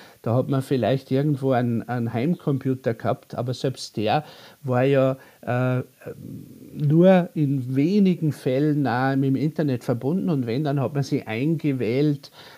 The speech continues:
äh, und, und, äh, ganz wenige haben eine, eine I-S-D-N-Verbindung gehabt, was irgendwie so da,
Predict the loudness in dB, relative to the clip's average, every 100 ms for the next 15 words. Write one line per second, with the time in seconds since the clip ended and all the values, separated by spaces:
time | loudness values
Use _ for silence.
0 | -6 0 2 2 0 -2 -2 -6 -4 -4
1 | -4 -12 -20 -4 -2 0 2 0 0 0
2 | 2 4 4 2 4 2 2 0 -2 -2
3 | 0 0 0 -2 -4 0 0 0 -2 -2
4 | 0 0 0 -2 -2 -2 -2 -2 0 0
5 | 0 0 -2 -4 -16 -20 -14